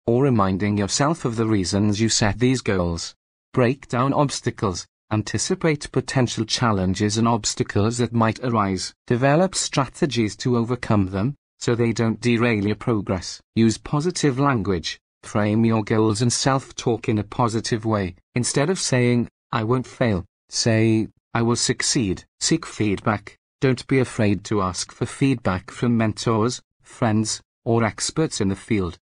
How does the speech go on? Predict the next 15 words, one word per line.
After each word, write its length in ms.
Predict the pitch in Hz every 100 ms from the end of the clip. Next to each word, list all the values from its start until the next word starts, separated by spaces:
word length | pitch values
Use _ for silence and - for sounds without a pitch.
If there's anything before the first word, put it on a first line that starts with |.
| _
Constructive 720 | - 139 - - - - 120
input 420 | 120 107 123 95 -
can 160 | 98
provide 420 | - 127 117 113 110
valuable 460 | 117 117 131 110
insights 560 | 110 107 - 120 120 -
and 160 | 101
keep 260 | - 127 -
you 140 | 117
on 140 | 113 120
the 100 | 113
right 320 | 113 110 -
path. 340 | - 95 - - -
Practice 600 | - 127 - - 151 -
self-care. 880 | - 123 95 92 - - 151 170 110